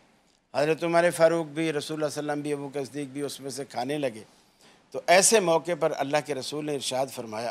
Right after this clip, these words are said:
"उमर, क्या तुम्हें पता है ये सुम्मा लतुसअलुन्ना यौमा इदिन अन-, अनिन नईम जो अल्लाह ने कहा है वो यही नेमतें हैं।"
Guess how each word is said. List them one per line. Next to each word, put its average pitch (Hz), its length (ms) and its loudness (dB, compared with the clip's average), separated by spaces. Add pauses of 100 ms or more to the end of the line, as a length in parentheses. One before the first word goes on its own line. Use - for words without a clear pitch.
"उमर, 131 240 -2
क्या - 1080 -10
तुम्हें 143 320 -4
पता 131 240 -2
है 156 240 -2 (540)
ये 120 140 -6
सुम्मा 156 360 -4
लतुसअलुन्ना 127 840 -6
यौमा 123 360 -6
इदिन 120 320 -10
अन-, 117 320 -10 (120)
अनिन 123 200 -6
नईम 131 420 -4
जो 131 100 -4
अल्लाह 127 260 -4
ने 123 140 -8
कहा 107 300 -6
है 139 100 -6
वो 131 160 -10
यही 123 300 -8
नेमतें 107 440 -14
हैं।" - 160 -20